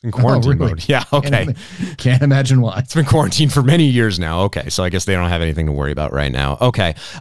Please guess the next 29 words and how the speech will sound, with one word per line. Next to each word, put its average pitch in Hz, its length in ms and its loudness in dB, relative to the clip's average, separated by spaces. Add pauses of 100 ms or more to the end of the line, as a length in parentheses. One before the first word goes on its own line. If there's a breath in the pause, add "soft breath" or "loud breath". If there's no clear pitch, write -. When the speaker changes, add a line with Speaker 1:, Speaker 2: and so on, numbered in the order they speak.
Speaker 1:
Uh, 117 300 2
Reddit 139 520 2
also 135 380 2
was 107 120 -2
hacked, - 600 -4 (340)
um, 104 680 0 (300)
a 117 60 -10
few 135 180 2
months 113 220 2
ago, 151 380 2 (100)
according 135 260 2
to 131 40 4
The 131 60 4
Verge. 131 220 2 (100)
Speaker 2:
Yes. - 480 -6
Yeah. 107 320 -4 (600)
Speaker 1:
Hackers 123 380 0
demand 113 360 2
four 117 240 0
point 113 220 -2
four, 117 400 0
four 151 220 2
point 139 180 0
five 131 180 2
million 117 360 4
dollars 120 300 2
in, 101 180 2
uh, 95 280 -4
ransom, 113 380 2